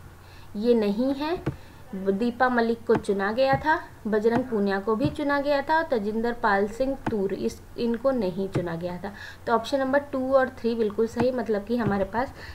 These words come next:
यहाँ option two ये सही होगा। Next question, निम्नलिखित शब्दों को सार्थक क्रमानुसार इसे लिखना है यहाँ पर।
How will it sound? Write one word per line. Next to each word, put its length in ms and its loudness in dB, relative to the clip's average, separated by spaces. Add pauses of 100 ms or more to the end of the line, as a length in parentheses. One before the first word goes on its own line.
(140)
यहाँ 400 2
option 380 -2
two 260 -4 (240)
ये 180 2
सही 340 -6
होगा। 360 -8 (680)
Next 280 -2
question, 340 2 (920)
निम्नलिखित 640 4
शब्दों 340 6
को 160 2
सार्थक 560 0
क्रमानुसार 640 2
इसे 200 2
लिखना 320 0
है 200 0
यहाँ 260 0
पर। 120 0